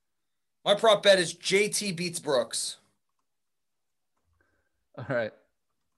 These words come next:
Speaker 1: I mean, I know
Speaker 2: That's
Speaker 1: that
Speaker 2: fair.
Speaker 1: that is going to be, like, one of the biggest prop bets this week is gonna be sort of that one-on-one.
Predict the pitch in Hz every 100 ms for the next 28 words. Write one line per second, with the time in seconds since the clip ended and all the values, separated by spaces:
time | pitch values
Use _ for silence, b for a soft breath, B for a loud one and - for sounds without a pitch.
0 | _ _ _ _ _ _ _ _ _ _
1 | _ _ - 185 214 220 220 196 220 233
2 | 247 170 226 208 185 175 165 156 165 151
3 | 165 160 156 175 156 156 151 - 147 135
4 | 151 165 147 151 147 139 147 139 139 135
5 | 139 143 139 139 131 135 165 202